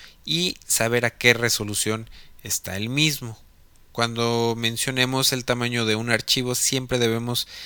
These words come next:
decir qué tamaño tiene de alto y de ancho nuestro documento, ya sea en pulgadas o en centímetros, y también tenemos que especificar cuántos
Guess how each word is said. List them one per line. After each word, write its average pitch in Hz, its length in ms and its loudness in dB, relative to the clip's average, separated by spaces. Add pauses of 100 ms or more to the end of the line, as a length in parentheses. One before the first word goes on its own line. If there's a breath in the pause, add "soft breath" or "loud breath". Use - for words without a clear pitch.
(220 loud breath)
decir 117 300 -2
qué - 140 2
tamaño 120 520 2 (340 soft breath)
tiene 113 280 0
de 123 160 8
alto 120 460 4 (280)
y 110 140 -6
de 113 140 6
ancho 120 340 2
nuestro 113 380 -2
documento, 127 640 -2 (380 loud breath)
ya 104 120 0
sea 110 200 4
en 107 100 -4
pulgadas 110 600 2 (120)
o 117 180 4
en 107 140 0
centímetros, 117 840 -2 (920)
y 147 160 0
también 123 380 2
tenemos 117 340 -2
que 123 100 2
especificar - 720 -2 (420 loud breath)
cuántos 117 540 2